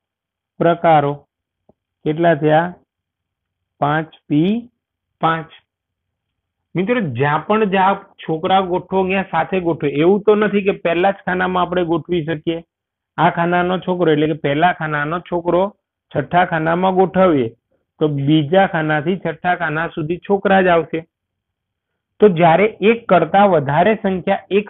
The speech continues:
સાથે મૂકો છો, એક કરતા વધારે વ્યક્તિને એક સાથે મૂકો છો, એટલે એને આપણે એક જૂથ કહીશું. શું કહીશું? જૂથ કહીશું. ખાસ ધ્યાન રાખજો, આ જે પાંચ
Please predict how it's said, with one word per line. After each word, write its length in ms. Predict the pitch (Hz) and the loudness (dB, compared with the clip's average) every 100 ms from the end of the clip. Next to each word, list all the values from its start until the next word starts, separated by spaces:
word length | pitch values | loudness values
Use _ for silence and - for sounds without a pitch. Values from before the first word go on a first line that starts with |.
| - | -4
સાથે 260 | 156 - 208 | -4 -2 -2
મૂકો 280 | 190 - 185 - | -2 -2 -2 -2
છો, 100 | 175 | -8
એક 100 | 180 | -6
કરતા 300 | 165 160 170 160 | -10 -6 -2 -2
વધારે 360 | 139 139 165 202 | -2 -4 -2 0
વ્યક્તિને 560 | 185 175 - - 185 202 208 | -2 -4 -10 -8 -2 0 0
એક 120 | 196 - | -2 -2
સાથે 280 | 165 175 170 | -2 -2 -4
મૂકો 220 | 160 170 151 | -4 -2 -2
છો, 120 | - 120 117 _ _ _ 160 | -2 -8 -8 _ _ _ -10
એટલે 240 | 160 190 - 160 | -2 -2 -2 0
એને 160 | 170 196 | 2 4
આપણે 320 | 180 175 185 196 | 2 2 4 4
એક 120 | 196 180 117 | 4 0 2
જૂથ 260 | 156 190 196 165 | 2 4 4 2
કહીશું. 340 | 139 117 120 | 0 0 -2
શું 160 | 190 185 | 0 2
કહીશું? 400 | 170 - 220 269 - _ _ _ _ _ | 0 2 0 0 -6 _ _ _ _ _
જૂથ 420 | 123 120 180 170 160 | -8 2 2 4 0
કહીશું. 300 | 151 123 127 123 | 0 0 -4 0
ખાસ 260 | 165 175 | 2 2
ધ્યાન 240 | 175 180 170 | 0 -2 2
રાખજો, 420 | 175 156 143 143 180 220 _ _ _ _ _ _ _ - | 4 4 2 0 0 -2 _ _ _ _ _ _ _ 0
આ 100 | 143 139 | 0 4
જે 100 | 170 170 - | 2 2 0
પાંચ 260 | 165 175 | 2 0